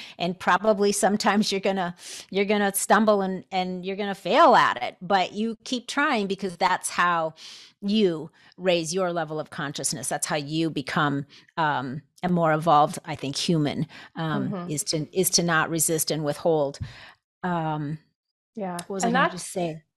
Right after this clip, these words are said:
Speaker 2: oh, on,
Speaker 1: Go ahead.
Speaker 2: on that topic, uh, this is where I see our culture taking a, a nosedive, people falling in
Speaker 1: Mm-hmm.
Speaker 2: line, especially with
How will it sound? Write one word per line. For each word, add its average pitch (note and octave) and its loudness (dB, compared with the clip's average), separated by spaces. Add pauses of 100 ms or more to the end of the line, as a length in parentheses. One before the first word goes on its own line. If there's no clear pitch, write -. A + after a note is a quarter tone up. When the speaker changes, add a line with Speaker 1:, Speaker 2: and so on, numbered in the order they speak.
(100)
Speaker 2:
oh, F#3+ -2 (800)
on, A3+ 4
Speaker 1:
Go A3+ 4
ahead. A3+ 8
Speaker 2:
on A#3+ 0
that A#3+ -2
topic, G#3 -2 (140)
uh, - -6
this A3+ -2
is B3+ -6
where A3 2
I G3+ 2
see F#3+ -6 (420)
our G3 4
culture A3 0
taking F#3+ -6 (600)
a, F#3+ 2
a G#3+ 2
nosedive, G#3 0
people A3+ -4
falling G#3 0
in F#3+ -4
Speaker 1:
Mm-hmm. F3+ -10
Speaker 2:
line, F#3 -2
especially - -6
with F#3+ -4